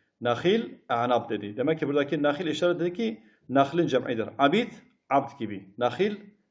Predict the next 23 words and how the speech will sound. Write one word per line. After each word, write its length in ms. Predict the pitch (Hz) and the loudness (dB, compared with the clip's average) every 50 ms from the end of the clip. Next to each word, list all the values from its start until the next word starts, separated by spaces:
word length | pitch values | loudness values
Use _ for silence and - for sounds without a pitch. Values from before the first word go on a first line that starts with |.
| _ - | _ 2
nahl 280 | 127 143 139 131 117 104 | 2 2 2 2 -4 -4
gibi. 300 | 107 107 101 101 - - | -4 -6 -6 -6 -8 -2
Abid, 340 | - 127 139 180 220 220 - - - _ _ _ | -2 0 0 0 -2 -4 -6 -12 -20 _ _ _
abd 320 | - 131 120 - - 117 110 | -2 -2 -2 -2 -6 -8 -6
gibi. 400 | 113 113 170 226 220 - - - _ _ _ _ _ _ _ _ _ - - - - - - _ _ _ _ _ _ _ - | -4 -4 -4 -4 -6 -10 -16 -20 _ _ _ _ _ _ _ _ _ -20 -20 -20 -20 -20 -20 _ _ _ _ _ _ _ -4
Ee, 60 | 123 117 110 107 107 107 104 104 104 101 98 95 95 95 95 92 90 90 90 87 87 87 104 | 0 2 2 4 4 4 4 4 2 2 0 0 0 -2 -2 -2 -4 -4 -6 -8 -10 -10 -2
demek 260 | 107 117 143 147 143 | 0 2 2 2 2
ki 120 | - 156 127 | 2 2 2
bunlar 240 | 139 175 202 170 135 | 4 6 6 4 6
cem'dir. 320 | 135 143 120 101 104 98 | 4 4 4 4 -2 -2
Buna 200 | 117 127 120 98 | 0 0 2 0
da 40 | 95 | 0
işaret 360 | 92 - 104 101 98 - - | -4 -4 -6 -6 -6 0 2
var. 240 | 160 214 202 - - | 2 2 2 0 4
Dunal 320 | 185 233 247 240 220 180 | 6 6 8 8 8 6
habbi. 480 | - - 135 117 - - 107 107 107 - - _ _ _ - | 6 0 -2 -4 -4 -8 -12 -14 -14 -16 -20 _ _ _ -14
Ve 40 | 113 | -12
habbi 760 | - - - 127 131 156 202 220 208 208 - - - - - - _ _ _ _ _ _ _ | -10 -6 -6 -6 -6 -6 -8 -8 -6 -8 -10 -10 -12 -18 -20 -20 _ _ _ _ _ _ _
ne 80 | 151 160 | -2 0
yapmadı? 340 | 175 180 165 160 175 185 190 | 2 2 2 0 -2 -2 0
Cem 220 | 165 185 185 185 | 0 0 2 2
etmedi. 580 | - 196 185 185 147 127 117 104 98 95 - - - - - _ _ _ _ _ _ _ _ - - - - - - | 2 2 2 2 0 0 0 0 -4 -6 -10 -16 -20 -20 -20 _ _ _ _ _ _ _ _ -20 -20 -20 -20 -20 -20
Habbi 640 | - - - 127 127 135 151 214 254 262 254 - - | -8 0 0 0 0 2 2 4 4 4 2 0 -8